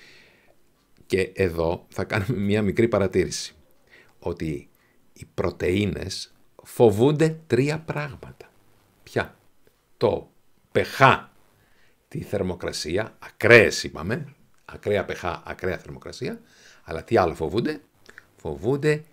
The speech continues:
και τις άσες. Οι πρωτεΐνες, τις πρωτεάσες. Ωραία, αυτά είχα να σας πω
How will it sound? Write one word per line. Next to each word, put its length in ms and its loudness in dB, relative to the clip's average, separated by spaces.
και 160 4
τις 460 0
άσες. 840 2
Οι 100 -14
πρωτεΐνες, 760 10
τις 200 -2
πρωτεάσες. 1300 4
Ωραία, 540 10
αυτά 320 12
είχα 120 4
να 100 0
σας 120 -2
πω 320 2